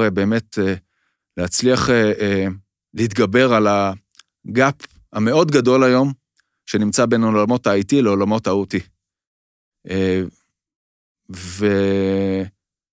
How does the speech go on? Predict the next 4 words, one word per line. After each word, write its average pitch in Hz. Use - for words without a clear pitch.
חושב 151
שזה 107
מאמץ 110
ש-, -